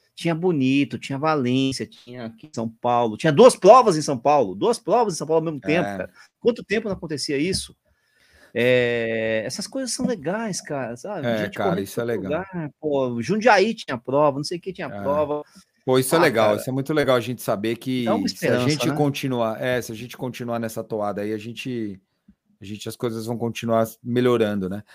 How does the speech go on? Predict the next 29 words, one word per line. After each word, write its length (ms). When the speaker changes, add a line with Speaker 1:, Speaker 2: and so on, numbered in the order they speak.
Speaker 2:
Sabe 220
de 60
uma 140
Speaker 1:
É. 20
Speaker 2:
co-, 100
sabe 200
uma 140
coisa 220
que 100
eu 60
notei 480
lá, 180
assim, 200
que 60
eu 60
nunca 280
tinha 140
percebido? 560
Eu, 60
na 80
verdade, 300
eu 100
talvez 340
tinha 120
percebido, 400
mas 160
tinha 100
esquecido. 600
Speaker 1:
Aham. 60